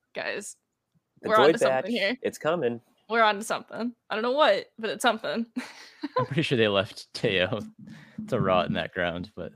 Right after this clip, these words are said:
Speaker 2: Oh.
Speaker 1: Well, it's still Sid's, like, you know, droid at the end of the day, but
Speaker 2: That's
Speaker 3: That's
Speaker 2: true.
Speaker 3: true. That is
Speaker 1: I love
Speaker 3: true.
Speaker 1: how Teo's end is literally just, uh, "I have no regrets." Like, that's just perfect.
Speaker 2: Yep.
Speaker 1: Like, <laughs> no regrets.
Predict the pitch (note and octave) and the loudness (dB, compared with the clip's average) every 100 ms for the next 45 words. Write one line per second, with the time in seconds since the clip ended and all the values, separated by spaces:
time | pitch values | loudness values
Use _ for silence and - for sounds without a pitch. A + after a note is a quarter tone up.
0 | - B4 G4 D#4 B3 A#3 - _ - E4+ | -2 4 8 8 6 2 -2 _ -10 -6
1 | - A#4 E4+ - C4+ C4+ A3+ A3 F#3 F#3+ | -2 -2 -2 -2 0 0 0 0 0 0
2 | G#3 A3 F3 E3+ F3+ - _ A3 G3 F#3+ | -4 -2 0 -2 -4 -10 _ -12 -2 2
3 | A#3+ F#3+ G3 A#3+ - A3 G#3 F#3+ F#3 F3 | 2 2 -2 -4 -6 -6 -4 -4 -2 0
4 | C#3+ D#3+ A#3+ - E3 F3+ - _ _ _ | 0 0 -2 -2 -4 -4 -8 _ _ _
5 | _ _ _ - B2+ D3 - B2 G#2 G2 | _ _ _ 0 2 2 2 2 2 -2
6 | _ - G2+ A2+ A3 B3+ D4+ E4 - _ | _ -8 -6 -2 2 6 6 4 -4 _
7 | _ - B3 B3 C4 F#3+ G3+ G#3 F#3+ G3 | _ 0 4 6 4 4 2 -2 -2 -2
8 | G3+ G3+ G#3 F#3+ - F#3+ F3+ E3+ G3+ G#3 | -2 -2 0 -2 0 2 2 4 4 4
9 | G3+ F#3 F#3 C#3+ E3 A3 - G3+ A3 A3 | 0 -2 -2 0 0 -2 -4 0 2 2
10 | - G3 - - C#3 C3+ - - - - | 0 -10 -10 4 8 8 6 -2 -2 -6
11 | - - - - - - F#4+ - - D4+ | -16 -14 -14 -16 -10 -2 -2 0 2 4
12 | B3+ A#3+ A#3+ E3 E3+ C3+ B2 | 4 4 2 2 2 0 -4